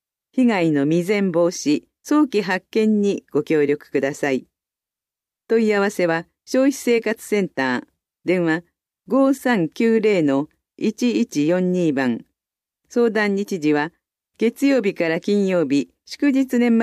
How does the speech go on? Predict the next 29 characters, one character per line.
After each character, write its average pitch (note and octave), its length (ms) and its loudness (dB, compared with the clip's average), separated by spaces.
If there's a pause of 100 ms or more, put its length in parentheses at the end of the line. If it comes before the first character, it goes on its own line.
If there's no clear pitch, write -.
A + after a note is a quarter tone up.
末 A3+ 100 -4
年 A#3 140 0
始 F#3 160 -2
を D#3 80 2
除 D#3 300 0
き D3+ 140 0
ま D3+ 140 0
す。 - 140 -12 (400)
午 G#3+ 180 0
前 D#3 280 -2 (120)
九 B3 140 0
時 C4 160 2
半 A#3 280 0
か D#3+ 160 -4
ら C#3+ 220 -2 (100)
午 G3 140 0
後 C3+ 160 0
四 D#3 160 2
時 B2 140 -4
で E3 140 0
す。 - 180 -18 (1700)
消 D4 220 0
費 D4+ 80 2
生 C#4+ 260 -2
活 B3+ 240 -4
セ B3 160 0
ン G#3+ 80 0
タ C#3+ 280 -4
ー - 60 -10